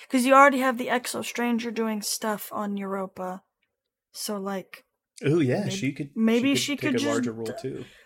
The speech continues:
Speaker 1: I mean, she's not gonna really be doing anything for the next, what, how many seasons? 'Cause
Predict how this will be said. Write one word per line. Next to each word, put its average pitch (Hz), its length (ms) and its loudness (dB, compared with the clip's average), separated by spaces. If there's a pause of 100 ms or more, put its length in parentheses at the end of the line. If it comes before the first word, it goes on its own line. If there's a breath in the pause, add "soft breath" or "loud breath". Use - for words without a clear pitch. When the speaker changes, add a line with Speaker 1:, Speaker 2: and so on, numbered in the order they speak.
(240 soft breath)
Speaker 1:
I 294 120 2
mean, 311 180 4
she's 320 180 -2
not 320 220 6
gonna 320 160 2
really 285 240 2
be 277 140 2
doing 269 360 4
anything 254 500 2
for 247 160 -4
the 233 100 -2
next, 240 640 -6
what, 214 420 -4 (560)
how 233 140 -6
many 254 240 4
seasons? 269 560 -2
'Cause 233 340 -4